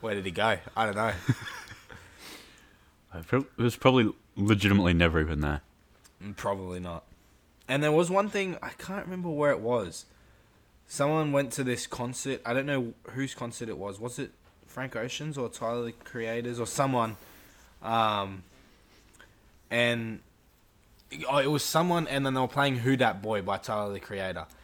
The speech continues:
Speaker 1: And there's, like, a gunshot at the start of it,
Speaker 2: Yeah.
Speaker 1: or somewhere in it. I can't really remember now off the top of my head.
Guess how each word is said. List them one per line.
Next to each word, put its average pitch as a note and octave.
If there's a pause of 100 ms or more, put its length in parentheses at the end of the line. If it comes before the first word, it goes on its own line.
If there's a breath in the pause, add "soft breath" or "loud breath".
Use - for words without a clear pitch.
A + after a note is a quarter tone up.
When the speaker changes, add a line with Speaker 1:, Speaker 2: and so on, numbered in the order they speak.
(180 soft breath)
Speaker 1:
And A#2+
there's, B2
like, B2+
a B2
gunshot A2+
at A2+
the A#2
start A2+
of C#3+
it, G3 (200)
Speaker 2:
Yeah. F2+
Speaker 1:
or - (140)
somewhere B2+
in A#2+
it. F#3+
I -
can't -
really F2+
remember E2+
now E2+
off -
the -
top F#2
of F2+
my F2+
head. F#2+